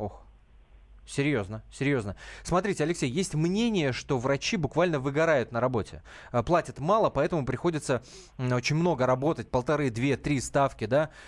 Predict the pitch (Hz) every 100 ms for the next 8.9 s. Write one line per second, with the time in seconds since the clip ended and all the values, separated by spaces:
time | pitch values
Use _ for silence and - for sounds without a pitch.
0 | - 117 120 175 143 123 120 120 110 110
1 | 104 104 113 123 170 156 135 120 110 120
2 | 120 110 110 117 104 160 135 127 113 127
3 | - 117 107 135 131 117 117 104 156 185
4 | - 131 - 339 - - 160 - 156 143
5 | 123 120 110 - 156 156 151 123 120 117
6 | 147 147 127 110 139 - - - - 117
7 | 160 214 - 233 254 - - - 165 170
8 | 165 185 185 - 135 139 180 196